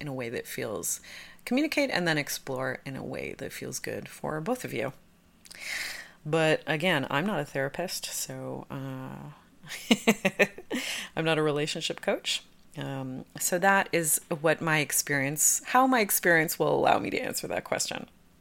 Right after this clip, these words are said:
So yeah, that's it. That's good. Good questions, folks. Honestly, um, so pleased with that.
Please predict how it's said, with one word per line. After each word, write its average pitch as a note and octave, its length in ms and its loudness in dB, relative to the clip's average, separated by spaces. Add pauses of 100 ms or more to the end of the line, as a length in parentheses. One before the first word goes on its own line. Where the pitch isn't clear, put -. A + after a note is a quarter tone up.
(1500)
So C4+ 200 6
yeah, C#4+ 560 2
that's - 300 4
it. G4+ 280 6 (120)
That's E4+ 220 6
good. G4 460 6 (360)
Good - 160 2
questions, C#4+ 580 2
folks. - 800 4
Honestly, B3+ 800 2
um, C#3 720 2 (1160)
so C#4 200 6
pleased B3 380 4
with F3 180 4
that. F#3 580 8